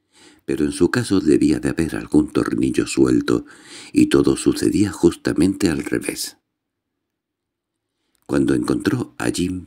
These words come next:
Blake robando manzanas y se colocó debajo del árbol para leerle la historia del niño malo que se cayó del manzano y se rompió el brazo, también Jim cayó del árbol,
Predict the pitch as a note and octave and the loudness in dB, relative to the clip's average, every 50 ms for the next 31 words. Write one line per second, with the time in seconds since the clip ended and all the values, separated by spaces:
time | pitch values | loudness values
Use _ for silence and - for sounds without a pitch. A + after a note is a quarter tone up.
0 | _ - - G2+ D2+ B1+ A1+ - - - - - _ _ _ _ _ _ - - | _ -6 -2 -2 0 0 -2 -4 -4 -8 -20 -20 _ _ _ _ _ _ -20 -20
1 | - - - - - A#1+ A#1+ - G2 A2+ A2 F#2 - F2+ E2 D2 - - A#1 A1+ | -20 -12 -6 -4 -2 -2 0 0 -2 -4 -2 -2 0 0 0 -2 -2 -4 -2 -2
2 | A1+ A1+ A1 - - - - _ _ _ _ _ _ _ - _ - D2+ D2+ - | -2 -2 -4 -4 -10 -14 -16 _ _ _ _ _ _ _ -16 _ -4 -4 -2 -2
3 | - C#2 - - B1 B1 A1 A1+ A1+ - A1+ A1 G#1 A1+ A#1 - F2+ F#2+ - - | -2 -4 -2 0 2 2 2 0 0 0 0 0 2 2 2 2 0 -2 0 -2
4 | F2 C#2 D2+ D2+ C2+ C2+ B1+ A#1+ - - B1 A#1 - - - A#1 A1+ A1+ A1+ A1 | 0 2 2 2 2 2 0 -2 -2 0 0 0 -2 -2 -4 -4 -2 -2 -2 0
5 | A#1 B1 C2+ D2+ C#2+ D2 C#2+ C2 B1+ C2+ C2+ - - - G#2+ - - B1+ G#1+ G1+ | 2 2 2 4 4 4 4 4 2 2 0 0 -2 -2 -2 -2 -2 -2 -2 -2
6 | B1 B1 A1+ - - D2+ D#2 A1+ G#1+ G#1 G#1+ A#1+ C2 C2+ C2+ A#1+ A1+ - - - | -2 -2 0 0 0 2 2 2 0 -2 -2 -2 0 0 2 2 0 -2 -4 -14
7 | - _ _ - - - - - _ - C#2+ C#2+ - - - - - A#1 A#1 - | -20 _ _ -20 -20 -20 -20 -16 _ -2 0 0 0 -2 -6 -4 -2 0 2 2
8 | C#2 C2 - - A1+ A1 B1 A#1+ A1+ - - - A2 G2 D#2+ D#2+ F2 E2 - B1 | 2 2 0 -2 -2 0 0 0 -2 -2 -4 -4 -2 0 0 0 0 0 0 -2
9 | A1+ - C2 B1+ A#1+ A#1+ A1 G#1+ A1 A1+ A1+ C2 C2 - A#1+ - G1+ G#1 - - | -2 0 0 0 0 0 0 0 0 0 0 0 0 -2 -4 -4 -6 -8 -6 -2
10 | B1+ C2 B1+ - _ _ _ _ _ _ _ _ _ _ _ - - - _ - | -2 -2 -2 -4 _ _ _ _ _ _ _ _ _ _ _ -20 -20 -20 _ -4
11 | - C#2+ C#2+ C#2 C2+ F#2 F2+ D#2 D2 - - - - - C2+ - - - _ _ | -2 0 0 0 0 -2 -2 -2 0 2 2 2 2 0 -6 -10 -10 -12 _ _
12 | _ _ _ _ _ - C2 B1+ - D#2 C2+ B1 - A1+ - B1+ A#1+ A1+ - - | _ _ _ _ _ -6 -6 -4 -2 -2 -2 -2 -2 -4 -4 -4 -6 -6 -6 -2
13 | - A#1+ A#1 B1 - - | 0 0 0 0 -4 -10